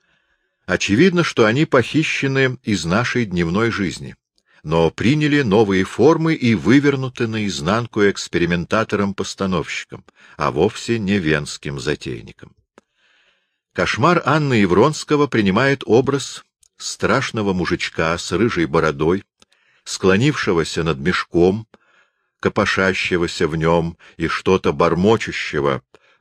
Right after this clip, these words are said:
по-французски, хотя по виду это русский пролетарий. Чтобы понять искусство Толстого, важно обратить внимание на то, как строится сон, на соединение обрывков,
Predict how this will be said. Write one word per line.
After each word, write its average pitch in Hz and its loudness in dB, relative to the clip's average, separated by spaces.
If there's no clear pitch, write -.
по-французски, 85 -4
хотя - -2
по 78 -2
виду 101 -2
это 107 0
русский 76 -6
пролетарий. 71 -8
Чтобы 143 0
понять 170 2
искусство - -2
Толстого, 143 2
важно 120 0
обратить 113 0
внимание 104 2
на 95 2
то, 117 0
как 107 -2
строится 95 -2
сон, 76 -2
на 78 -4
соединение 127 2
обрывков, - -4